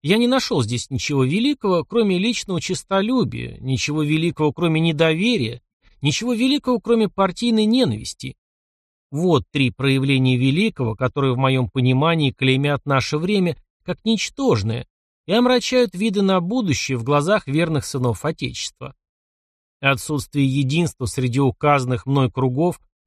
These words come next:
едва прикрыто в проекте адреса пышными словами,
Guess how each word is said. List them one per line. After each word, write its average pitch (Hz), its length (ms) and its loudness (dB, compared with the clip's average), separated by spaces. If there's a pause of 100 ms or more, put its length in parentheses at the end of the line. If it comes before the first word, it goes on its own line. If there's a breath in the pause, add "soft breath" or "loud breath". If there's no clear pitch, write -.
едва 185 320 2
прикрыто 240 480 -2
в - 80 -10
проекте 214 500 0
адреса 214 380 0
пышными 202 400 -4
словами, 196 680 0